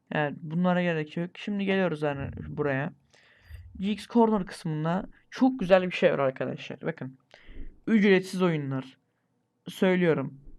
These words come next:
Bakın. Abi For Honor'u bedavaya veriyorlar. Hangi, nereden veriyorlar? PlayStation Store.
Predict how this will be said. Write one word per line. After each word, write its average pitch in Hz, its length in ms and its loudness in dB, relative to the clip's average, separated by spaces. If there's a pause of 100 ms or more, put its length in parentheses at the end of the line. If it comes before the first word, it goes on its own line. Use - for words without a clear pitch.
(120)
Bakın. 156 420 -2 (760)
Abi 240 200 4
For 254 260 2
Honor'u 240 540 4
bedavaya 190 580 6
veriyorlar. 156 340 0
Hangi, 196 440 0
nereden 185 400 2
veriyorlar? 135 400 -4 (1600)
PlayStation 196 540 0
Store. 175 360 -6